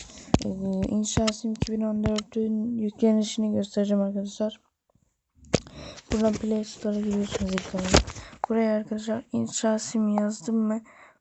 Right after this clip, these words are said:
bu gelecek. Bu da üç T L'lik paralı. O yüzden biz onu parasız indireceğiz.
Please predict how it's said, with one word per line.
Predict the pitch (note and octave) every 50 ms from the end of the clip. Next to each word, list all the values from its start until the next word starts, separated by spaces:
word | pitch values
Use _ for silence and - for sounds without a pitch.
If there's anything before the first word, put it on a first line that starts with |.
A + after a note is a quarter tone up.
| _ -
bu | - A#3
gelecek. | A3+ A3+ G#3+ G#3 G3+ G#3 - A#3 A3+ - _ -
Bu | A#3
da | A3+ A3+ -
üç | C#4+ A3+ - - -
T | - - A3 G#3 G#3
L'lik | G3+ G3+ G3+ G3+ G3+ A3 A3 - _ _ -
paralı. | - G#3+ G#3 G3+ G#3 G3+ G3+ G3+ G#3 A#3 - _ _ -
O | A3+
yüzden | A3 G#3+ A3 A3 A3 G#3+ G#3+
biz | G#3+ G#3+ A3
onu | A3 A3 A3+ A#3+ - - - -
parasız | - - A3+ A3 A3+ A3 - A#3 A3 A3
indireceğiz. | A3 G#3 G3+ G3 G3+ G#3 G#3 G3+ G#3 A3+ -